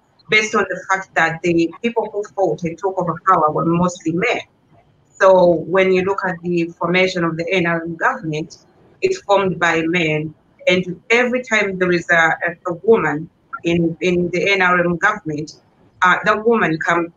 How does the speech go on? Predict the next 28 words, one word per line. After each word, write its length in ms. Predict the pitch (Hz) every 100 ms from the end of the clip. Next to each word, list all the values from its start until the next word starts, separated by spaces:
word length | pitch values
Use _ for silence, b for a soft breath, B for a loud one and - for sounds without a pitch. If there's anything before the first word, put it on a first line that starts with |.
| -
can 160 | 180 170
be 140 | 175
traced. 760 | 170 - 254 233 - - - - _ _ _ _ _ -
Most 260 | 190 226 247
of 120 | 247
the 120 | 247
time, 360 | - 202 170 170
that 140 | 180
woman 300 | 196 190 170
can 180 | 185 170
be 100 | 165 -
traced 500 | - 180 175 - - -
to, 280 | 180 170 -
to 100 | 170 -
some 240 | 180 190
origin 600 | - 180 156 147 156 151 165
in 180 | 160
connection, 640 | - 170 202 202 - 156 160
whether 260 | 185 170
directly 560 | 170 165 185 185 - 165
or 140 | 160
indirectly, 720 | 190 226 214 180 151 - 139 156 - _ _ - - 190
to, 180 | 185 185
um, 380 | 180 175 170 170
to 140 | 190
the 400 | 180 175 175 170 - _ _
guerrilla 480 | 185 185 202 196 185
war, 460 | 180 190 175 170